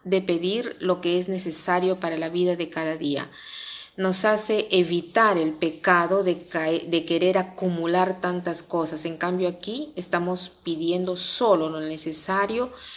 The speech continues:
para la vida presente. Y por pan se entiende ya sea a las cosas materiales como a las cosas espirituales, ¿no?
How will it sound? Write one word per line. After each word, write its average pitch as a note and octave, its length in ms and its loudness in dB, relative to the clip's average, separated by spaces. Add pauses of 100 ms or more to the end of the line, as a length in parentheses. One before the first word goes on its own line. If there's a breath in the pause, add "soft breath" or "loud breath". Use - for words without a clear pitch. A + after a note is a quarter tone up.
(200 loud breath)
para E3+ 200 2
la D#3+ 120 -2
vida E3+ 280 -4
presente. D3+ 800 -4 (500 loud breath)
Y F3+ 140 0
por F3+ 300 4
pan G#3+ 580 8 (540 soft breath)
se F#3 240 0
entiende F#3 920 0
ya F3 220 0
sea E3 500 2
a D#3+ 120 0
las D#3+ 180 -2
cosas E3+ 320 -4
materiales F3+ 680 0
como D#3+ 220 -4
a D3 40 -4
las D3 160 -4
cosas D#3 340 -6
espirituales, D3+ 1000 -4
¿no? - 160 -12